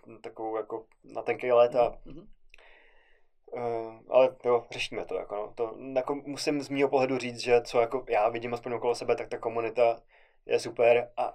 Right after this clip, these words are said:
Speaker 1: jako nepřijde mi, že by se to jako dělo jako za stolik, jako. Kde se, jako spíš mám pocit, že největší procento těch jako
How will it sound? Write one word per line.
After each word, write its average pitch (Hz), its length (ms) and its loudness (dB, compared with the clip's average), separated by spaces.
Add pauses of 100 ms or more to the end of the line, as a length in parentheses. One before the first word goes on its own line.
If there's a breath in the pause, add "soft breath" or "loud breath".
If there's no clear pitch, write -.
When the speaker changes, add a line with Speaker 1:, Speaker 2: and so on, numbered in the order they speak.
(120)
Speaker 1:
jako - 280 -8 (500)
nepřijde 127 440 -2
mi, 117 120 -6
že 113 100 -6
by 107 100 -4
se 120 100 -12
to 113 100 -2
jako 107 200 2
dělo 110 720 2 (280)
jako 113 220 -6
za 107 100 -6
stolik, - 460 -6
jako. - 280 -12 (360 soft breath)
Kde 110 160 -8
se, 117 280 0 (280 soft breath)
jako - 260 -4 (100)
spíš - 360 -8
mám 127 180 2
pocit, 120 300 -10
že 123 340 0
největší 123 540 -6
procento 120 500 -4
těch 127 300 -8
jako 120 340 -8